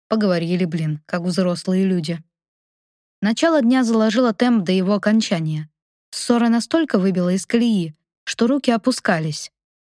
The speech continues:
За что бы я ни бралась, все валилось из рук. Начала протирать пыль, разлила ведро с водой. Хотела погладить свои вещи, которые лежали на полках, но в итоге спалила край юбки.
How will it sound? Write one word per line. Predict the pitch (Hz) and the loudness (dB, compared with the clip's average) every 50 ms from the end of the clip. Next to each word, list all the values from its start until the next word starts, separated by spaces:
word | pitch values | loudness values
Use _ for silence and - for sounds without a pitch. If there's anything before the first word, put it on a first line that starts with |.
| _ _ - | _ _ -6
За | 180 185 220 | -2 -2 -2
что | 214 - - 330 | 0 0 0 2
бы | 262 285 | 2 2
я | 254 254 254 | 4 4 4
ни | 247 247 247 | 4 4 2
бралась, | 214 226 247 247 247 247 233 208 - - - - _ _ _ _ _ | 2 2 0 0 0 0 -2 -2 -4 -8 -14 -16 _ _ _ _ _
все | - - - 240 247 | -14 -4 -2 0 2
валилось | 226 214 190 196 196 196 190 185 - | 2 2 2 2 0 0 -2 -2 -2
из | 202 196 180 | -2 -2 -2
рук. | 185 170 156 151 - - _ _ _ _ _ _ _ _ _ _ | -2 -4 -6 -8 -10 -16 _ _ _ _ _ _ _ _ _ _
Начала | 214 233 226 - 269 294 302 | 0 0 0 2 2 2 2
протирать | 285 - 285 262 - 277 269 277 269 - | 2 2 0 2 2 2 2 2 0 0
пыль, | - - 320 330 311 - _ _ _ _ - | 0 0 2 2 0 -2 _ _ _ _ -4
разлила | - 226 254 226 214 254 269 269 285 277 | 0 0 2 2 2 2 2 2 2 2
ведро | 233 202 180 190 214 240 | 2 0 0 0 0 -2
с | 226 - - | -2 -2 -2
водой. | 175 160 160 160 160 156 160 156 _ _ _ _ _ _ _ _ | -4 -2 -2 -4 -4 -6 -8 -10 _ _ _ _ _ _ _ _
Хотела | - - 190 - - 196 190 202 | -6 -4 -2 0 0 0 0 2
погладить | 190 220 220 226 233 240 214 247 233 | 2 0 2 2 2 2 0 0 -2
свои | - 269 294 302 311 320 | -2 0 0 0 0 0
вещи, | 330 370 370 320 - - 165 156 151 _ | 0 0 0 0 -2 -2 -4 -4 -6 _
которые | - 190 185 - 190 180 180 | -4 -2 -2 0 0 0 0
лежали | 190 226 226 - 208 180 175 | 0 0 0 0 0 0 0
на | 180 202 226 | 0 0 0
полках, | - - 226 180 170 165 - 165 - - _ _ _ _ _ _ - | 0 0 0 0 0 -2 -6 -8 -10 -12 _ _ _ _ _ _ 0
но | 240 269 269 | 2 2 4
в | 311 | 2
итоге | 285 - 320 311 254 262 254 | 2 2 0 2 2 0 -2
спалила | - - - 269 269 262 294 311 302 285 | -2 0 0 2 2 2 2 2 2 2
край | - - 294 285 285 269 | 2 2 2 2 4 2
юбки. | 240 240 302 240 - - - 185 151 | 2 2 0 -2 -2 -4 -4 -4 -4